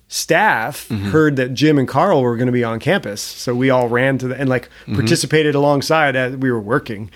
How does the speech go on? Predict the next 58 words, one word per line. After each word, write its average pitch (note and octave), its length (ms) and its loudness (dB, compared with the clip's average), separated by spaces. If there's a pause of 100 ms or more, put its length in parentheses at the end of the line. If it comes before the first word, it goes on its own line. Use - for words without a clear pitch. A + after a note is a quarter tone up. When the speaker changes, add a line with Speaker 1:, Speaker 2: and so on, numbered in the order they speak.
(100)
Speaker 2:
Mm. G#2 260 -2
Speaker 1:
I'm C#3 100 4
using C3+ 280 4
air C3 160 2
quotes A2+ 280 -4
right A2+ 100 -2
now, G#2+ 140 -4
which A2+ 160 4
Speaker 2:
Yeah. G2+ 80 2
Speaker 1:
is A#2+ 100 -4
not C#3 220 0
good B2 160 0
for B2 80 0
Speaker 2:
Yeah, A2 80 4
Speaker 1:
radio. A2+ 320 2
Speaker 2:
that's G#2+ 100 -12
perfect. A#2 480 2 (200)
Speaker 1:
<laughs> - 180 -8
Speaker 2:
Yeah. A2 180 2 (640)
Speaker 1:
But, F#3 140 4
Speaker 2:
Yeah. E3+ 80 4
Speaker 1:
uh, C#3+ 120 0 (440)
that, E3 360 -2
you D#3+ 100 2
know, C#3+ 120 4
so D#3 240 2 (240)
one E3 300 2
of D#3 60 4
my C#3+ 100 4
first D3+ 320 0
exposures C#3 680 0
to, A#2+ 720 0 (560)
to B2 340 -2
the B2+ 100 0
High B2 220 0
Five A#2+ 360 0
brand D3 320 4
was B2+ 160 2
in D3+ 220 4
probably D3 520 2
High B2+ 160 0
Five's B2 300 0
first - 320 -2
year, A#2 440 0 (460)
Speaker 2:
Hmm. A#2 100 4
Speaker 1:
um, A2+ 340 0
or B2 60 -4
first - 340 2
years, A2+ 480 -4
Speaker 2:
Hmm. A#2 260 4
Speaker 1:
maybe A#2+ 180 0
right B2 180 2
around, A#2+ 340 2
may C3+ 200 4
have C#3+ 120 2
been C3 160 2
end C3 240 0
of A#2 160 -4